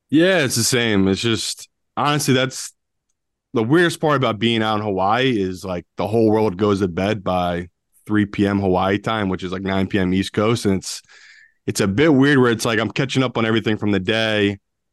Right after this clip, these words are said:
Um, you know, we joke, Chad, this is the time of year where it's like, like, D J Moore today caught a slant route, took it for a touchdown. It's like,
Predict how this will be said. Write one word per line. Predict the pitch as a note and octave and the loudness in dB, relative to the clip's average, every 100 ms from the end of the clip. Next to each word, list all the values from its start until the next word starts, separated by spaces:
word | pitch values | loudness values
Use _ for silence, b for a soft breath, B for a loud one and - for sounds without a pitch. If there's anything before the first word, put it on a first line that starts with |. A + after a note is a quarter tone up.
| _ | _
Um, | G#2+ F#2+ F#2 F2+ F2 E2 F#2 _ _ _ _ _ _ | -2 0 0 -2 -6 -10 -16 _ _ _ _ _ _
you | D#3+ | 0
know, | G2+ | 0
we | G2 | 0
joke, | A#2 B2+ A#2+ A2+ _ - | 0 2 2 0 _ -6
Chad, | A#2 G#2+ G#2 G2 G2+ | -2 0 0 -2 -4
this | A#2+ | -6
is | A#2+ | -6
the | A2 | -6
time | C3 A2+ | -2 2
of | |
year | G#2+ G#2+ | 2 2
where | G2+ G2 | 2 2
it's | F2+ G2+ | 0 -2
like, | F#2+ F2+ - _ _ _ _ _ _ _ _ _ - - | -2 -4 -10 _ _ _ _ _ _ _ _ _ -20 -4
like, | A2 G#2 | -4 0
D | D3 | 2
J | C3+ C#3 | 2 2
Moore | C#3 C#3+ | 4 2
today | C#3 A2 G#2 | 2 -2 -2
caught | A#2+ | -2
a | A2 | -2
slant | - B2 A2+ | -2 -2 0
route, | G2 G2 | 0 -2
took | G2+ | -6
it | G2 | -4
for | G2+ | -2
a | F2+ | -2
touchdown. | G#2 G2 - F2 E2+ - - | -2 -4 -4 -8 -8 -14 -8
It's | F#2+ - | -6 -2
like, | G2 F2 | -2 -2